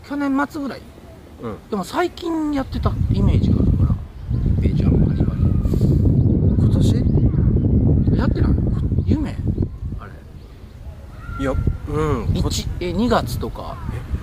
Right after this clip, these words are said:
Speaker 2: え？
Speaker 1: やってない？
Speaker 2: ちょっとドキドキ
Speaker 1: あ、じゃあ、今年じゃないわ。去年の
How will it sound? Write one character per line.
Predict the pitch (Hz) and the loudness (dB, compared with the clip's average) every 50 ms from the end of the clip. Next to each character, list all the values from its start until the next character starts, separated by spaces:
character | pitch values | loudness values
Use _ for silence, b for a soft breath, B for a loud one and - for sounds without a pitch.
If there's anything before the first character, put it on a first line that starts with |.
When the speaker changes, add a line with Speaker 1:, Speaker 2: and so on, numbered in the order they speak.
| - - - | -6 -6 -4
Speaker 2:
え？ | |
Speaker 1:
や | 156 185 | -4 -6
っ | 190 | -4
て | - - 190 | -4 -4 -4
な | 143 - | -4 -6
い？ | - | -10
Speaker 2:
ち | - | -10
ょ | - | -10
っ | - | -8
と | - | -6
ド | 127 135 | -6 -6
キ | 139 | -6
ド | - - | -4 -2
キ | - | 0
Speaker 1:
あ、 | 220 | 0
じ | 220 | 2
ゃ | 202 | 0
あ、 | |
今 | 175 - - - - 294 | 2 2 2 2 2 2
年 | 339 302 240 | 0 0 0
じ | 254 220 | 0 -2
ゃ | 165 | -2
な | 143 123 | -4 -4
い | |
わ。 | 110 - - - - - | -4 0 0 0 0 0
去 | - 247 269 | 0 -2 0
年 | 294 311 277 285 285 285 | 0 0 0 -2 -2 -2
の | 277 220 139 | -4 -4 -6